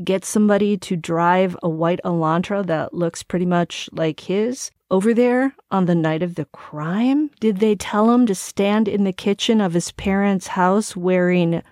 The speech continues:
plastic gloves, tell him to remove his garbage from that of the rest of the family? And now why would they want to implicate him for the crime?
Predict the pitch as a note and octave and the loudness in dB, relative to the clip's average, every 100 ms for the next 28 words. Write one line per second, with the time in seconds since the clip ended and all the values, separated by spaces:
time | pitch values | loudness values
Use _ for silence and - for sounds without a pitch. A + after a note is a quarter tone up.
0 | _ - - G3+ G#3+ - E3+ - F3 E3+ | _ -8 0 0 0 0 -2 -2 -2 0
1 | F3+ G#3 A3 - - F#3+ G3+ G#3+ G#3+ G#3+ | 0 -2 -6 -12 -8 0 2 4 4 4
2 | - G3 F3+ F3+ F3+ F#3+ F#3+ F#3+ F3+ - | 2 0 4 4 4 2 2 0 0 -2
3 | - D3 F3 F#3 G3+ G3+ - - F3 E3+ | -4 -2 0 2 2 0 -4 -4 0 2
4 | D#3 E3 D#3+ F3 - E3+ E3+ D3+ D3 D#3 | 2 0 0 -2 -2 -6 -2 -2 -2 -4
5 | - F3+ F3 E3 - - D3+ D#3 E3+ A3+ | -4 -6 -6 -6 -8 -10 -6 -2 0 2
6 | B3+ C4 C4+ - G3+ G3+ G3+ G3 F3 E3 | 4 2 0 0 2 2 4 2 2 0
7 | D3+ E3+ A#3 C4 A3+ B3 B3 B3+ B3 B3+ | 2 2 2 0 -2 0 0 0 0 0
8 | B3+ - C4 - A#3+ - A#3+ - B3+ A#3+ | 0 -2 -4 0 0 2 -2 0 -2 0
9 | B3+ B3+ B3 C4 C4 B3+ - - B3+ C4 | 0 0 0 -2 -2 -2 -4 -2 0 2
10 | C4+ C4+ C4+ | 2 2 0